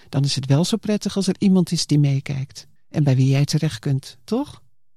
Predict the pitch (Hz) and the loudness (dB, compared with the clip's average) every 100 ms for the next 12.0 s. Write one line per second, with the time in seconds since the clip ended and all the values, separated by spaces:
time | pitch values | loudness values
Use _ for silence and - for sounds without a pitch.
0 | _ _ _ _ - - - - 190 - | _ _ _ _ -20 -20 -20 -8 -6 -2
1 | 214 240 247 185 170 160 156 185 214 190 | 0 0 0 0 0 2 2 2 0 0
2 | 170 - 175 170 170 165 165 156 - 196 | -2 0 0 0 -2 -2 -2 -2 -4 -6
3 | - 175 165 160 160 143 - 196 202 139 | -6 -4 -2 -2 -2 -4 -2 0 0 -2
4 | 131 120 139 - - - - - - - | -6 -12 -16 -18 -20 -20 -20 -20 -20 -20
5 | - - - - 175 - 208 - 120 120 | -20 -20 -20 -4 -2 2 0 0 -2 -4
6 | - - 147 - 143 143 151 175 - 208 | -6 -12 -10 -4 2 4 6 4 2 0
7 | 214 - - 123 135 135 131 139 160 190 | -2 -6 -8 -6 -4 -2 0 0 2 0
8 | 196 - - - 139 135 135 156 165 165 | -4 -10 -8 -4 -2 0 0 -2 -2 -2
9 | 170 160 160 160 170 170 - - 185 - | -4 -6 -4 -4 -4 -8 -16 -6 -4 -2
10 | 156 175 160 - 139 - 147 147 143 139 | -4 -2 -4 -2 -4 -2 -2 0 0 -2
11 | - - 156 - 123 - 156 - - - | -4 -2 -2 -4 -8 -6 -4 -6 -12 -16